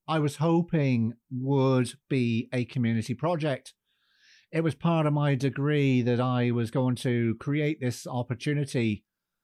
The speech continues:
and had sort of dreamt about it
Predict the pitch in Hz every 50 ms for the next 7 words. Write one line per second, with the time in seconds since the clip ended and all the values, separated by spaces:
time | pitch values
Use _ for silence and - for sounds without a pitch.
0 | _ _ _ _ _ _ _ - 147 151 143 123 156 165 156 151 147 147 147 143
1 | 139 135 - _ _ _ _ _ - - 220 214 208 180 170 156 147 123 - -
2 | 165 170 165 160 175 - _ - 143 139 143 139 135 127 123 - - 131 120 113
3 | -